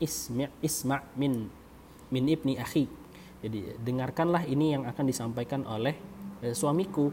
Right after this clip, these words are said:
Wa qala Waraqah, "Apa itu?" "Ma tara?" Fa akhbaru Rasulullah sallallahu alaihi wasallam ma ra'a. Kemudian Rasulullah menjelaskan semua kejadian yang dialaminya di Gua Hira sampai dengan bertemu dengan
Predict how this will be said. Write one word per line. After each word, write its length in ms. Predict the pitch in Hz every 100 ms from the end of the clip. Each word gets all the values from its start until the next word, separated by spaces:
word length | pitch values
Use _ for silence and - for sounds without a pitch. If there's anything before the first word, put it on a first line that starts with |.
| - - -
Wa 80 | 107
qala 240 | 143 147 131
Waraqah, 440 | 139 143 175 180 - - - 165
"Apa 240 | 180 185
itu?" 320 | 185 185 240
"Ma 160 | 202 185
tara?" 400 | 170 156 208 233
Fa 240 | 151 151
akhbaru 480 | 151 139 127 127 123
Rasulullah 320 | - 135 127
sallallahu 240 | 131 120 113
alaihi 160 | 113
wasallam 160 | 117 113 117
ma 60 |
ra'a. 200 | 107 107 107 - -
Kemudian 320 | - 123 147
Rasulullah 400 | 156 147 147 165
menjelaskan 640 | 160 156 147 147 - 220 220
semua 960 | - 185 180 208 233 208 208 208 208 - - - - - - 220
kejadian 480 | 156 160 151 190
yang 180 | 180 165 143
dialaminya 560 | 151 139 139 131 143
di 160 | 170 135
Gua 240 | 123 135
Hira 400 | 135 135 143 202
sampai 640 | 196 165 151 139 135 180 185
dengan 320 | 135 143 156
bertemu 300 | 123 - 131
dengan 280 | 127 117 143